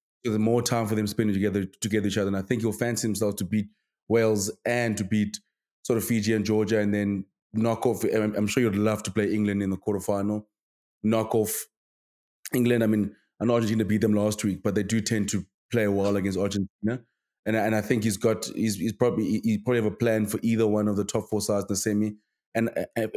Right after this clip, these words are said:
in a semifinal, I would hate to be playing Australia. So I think Eddie Jones is the key. And the reason why they won't win it is, is consistency. I mean, they are, they are a fairly young side, and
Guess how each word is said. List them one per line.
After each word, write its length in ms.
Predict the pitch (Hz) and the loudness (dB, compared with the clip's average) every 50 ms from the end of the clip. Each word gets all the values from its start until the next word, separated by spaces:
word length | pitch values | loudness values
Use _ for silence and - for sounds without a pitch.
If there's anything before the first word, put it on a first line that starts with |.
| 123 - | 0 0
in 100 | - 123 | 0 0
a 40 | 120 | 0
semifinal, 640 | 113 - 139 135 127 - 131 123 120 120 107 107 - | 0 0 0 0 2 2 2 2 2 2 0 0 -2
I 60 | - 107 | -2 -2
would 80 | 98 | -2
hate 280 | 98 - - 127 113 - | -2 -2 0 -2 0 0
to 100 | - 107 | 0 -2
be 40 | 98 | 0
playing 240 | - 110 104 101 98 | 0 0 0 0 -2
Australia. 520 | 95 - - 110 101 98 98 101 98 95 - _ _ _ _ _ _ _ _ - | -4 -4 -2 0 0 0 0 0 -2 -4 -6 _ _ _ _ _ _ _ _ -2
So 100 | - 110 | -2 0
I 40 | 101 | 0
think 220 | - 120 107 - | 0 0 0 0
Eddie 180 | - 113 113 104 | 0 0 2 2
Jones 260 | 110 104 104 104 101 | 2 2 2 2 0
is 60 | 95 | 0
the 80 | 98 92 | -2 -4
key. 360 | - - 117 113 113 107 107 _ _ _ _ _ _ _ _ - | -2 0 0 0 0 0 -2 _ _ _ _ _ _ _ _ -2
And 100 | 123 127 | 0 2
the 60 | 123 | 2
reason 340 | 117 120 143 147 143 143 139 | 2 2 2 2 0 0 0
why 140 | 135 131 131 | 0 2 2
they 60 | 131 | 2
won't 200 | 127 135 131 123 | 2 2 2 2
win 100 | 127 127 | 2 2
it 80 | 131 123 | 0 0
is, 100 | 123 127 | -2 -2
is 140 | - 117 - | -4 -4 -2
consistency. 760 | - 120 107 - 131 117 - 139 113 - - 82 - - - - | -2 -2 -2 -2 -2 -2 -2 -2 -2 -2 -2 -4 -6 -6 -6 -4
I 40 | 113 | 0
mean, 480 | 113 110 107 107 107 104 104 98 90 90 | 0 2 2 2 2 2 0 0 -2 -4
they 160 | 98 101 104 | -4 0 0
are, 180 | 107 117 107 98 | 2 2 2 2
they 80 | 113 | 2
are 120 | 113 120 117 | 2 2 2
a 40 | 110 | 0
fairly 280 | - - 117 110 113 | 0 0 2 2 2
young 180 | 110 107 107 104 | 2 2 0 0
side, 300 | - - 110 107 107 104 | 0 0 2 2 2 2
and 180 | 101 98 98 | 0 -2 -4